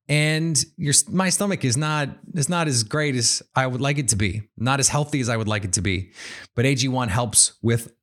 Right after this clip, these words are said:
all of that. Whole Force superfoods, probiotics, adaptogens, and seventy-five high-quality vitamins, minerals, and a lot more to keep your body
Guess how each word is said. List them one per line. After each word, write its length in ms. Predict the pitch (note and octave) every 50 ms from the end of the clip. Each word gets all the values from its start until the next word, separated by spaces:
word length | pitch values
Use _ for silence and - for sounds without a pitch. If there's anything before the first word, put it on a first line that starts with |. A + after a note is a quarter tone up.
| _ -
all 240 | - B2 C3 C#3 C3+
of 120 | A#2 F#2
that. 360 | G2+ F#2 F2+ - - - _ _ _ - _ _ _ _ _ _
Whole 280 | - - - D#3 E3 D3+
Force 340 | - D#3 D#3+ D3 C3 -
superfoods, 800 | - D#3 C#3+ C3+ C#3 A#2+ - C#3+ C#3+ C3+ B2+ B2+ - - - - _ _ _ _ _ _ _ _ _ _ -
probiotics, 840 | - D#3 D3+ D3 D3 C#3+ C3+ C3+ C3+ C3 C3 - - - - - -
adaptogens, 840 | - B2 G2 D3 C#3 C#3+ C#3+ - C#3 A2 B2+ C3+ C3 B2 A#2 - -
and 140 | - B2 -
seventy-five 640 | - - D3+ D3+ D3+ D#3+ D3 - D3 C3+ C3+ B2+
high-quality 560 | G#2+ - C3+ C3+ A#2+ - C3 B2+ A#2+ A#2 A#2 G#2+
vitamins, 420 | F#2+ B2 B2+ B2+ B2+ C3 A#2 G#2+
minerals, 460 | A#2 A#2+ A#2 A#2 A2+ A2 G#2+ G2+ - - - - - - - - - - - _ _ -
and 360 | A#2+ A#2 A2+ A2 G#2+ G2+ - -
a 100 | A#2+ A#2+
lot 340 | A2 G#2+ A#2+ B2 C3 - B2+
more 260 | A#2+ A2+ A2 G#2+ G#2+
to 120 | - -
keep 400 | - - - - C3 B2+ - - -
your 460 | - A2 G#2+ A#2 A2+ A2+ A2+ A2+ -
body 680 | - A2 F#2 - A#2 A2+ A2+ A2+ A2+ A2 G2+ G2 G2 -